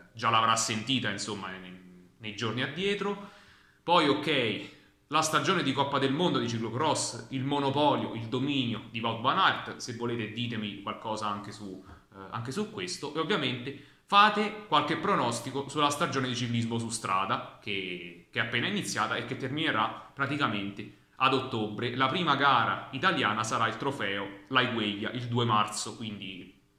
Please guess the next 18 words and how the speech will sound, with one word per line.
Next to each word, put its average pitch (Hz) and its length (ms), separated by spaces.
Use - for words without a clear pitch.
non 233 200
ci - 120
manca 123 260
tantissimo. 104 720
Chiudete 160 360
gli 143 80
occhi, 175 500
li 139 120
riaprite 139 540
ed 117 160
è 120 380
il 120 120
due 127 140
marzo, 104 360
ragazzi, 92 480
ve 120 80
lo 120 80
assicuro. 107 640